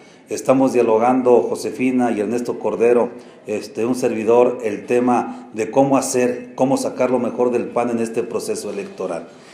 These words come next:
Y el tema del Pacto por México es un instrumento que autorizó el Comité Ejecutivo Nacional y el Consejo, pero desde mi punto de vista tiene elementos que le faltan. El Pacto por México es incompleto.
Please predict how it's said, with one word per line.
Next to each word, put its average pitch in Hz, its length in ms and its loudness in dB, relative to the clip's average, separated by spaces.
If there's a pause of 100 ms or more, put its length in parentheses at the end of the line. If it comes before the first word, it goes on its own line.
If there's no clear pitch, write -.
(120)
Y 180 120 -2
el 233 120 2
tema 170 240 4
del 147 200 4
Pacto 156 340 0
por 120 160 0
México 143 760 4
es 131 160 -6
un 151 100 -2
instrumento 139 840 0 (260)
que 117 120 0
autorizó 113 760 2
el 117 120 -2
Comité 113 360 -2
Ejecutivo 127 540 -4
Nacional 123 720 -2
y 120 120 0
el 117 120 2
Consejo, 127 580 0 (460)
pero 120 240 4
desde 120 220 0
mi 123 100 2
punto 156 360 0
de 127 100 4
vista 151 640 2
tiene 143 600 2
elementos 123 640 -2
que - 120 -6
le 113 100 0
faltan. 95 460 -6 (440)
El 113 200 -4
Pacto 143 320 2
por 120 160 0
México 139 360 0
es 139 140 -2
incompleto. 104 800 -6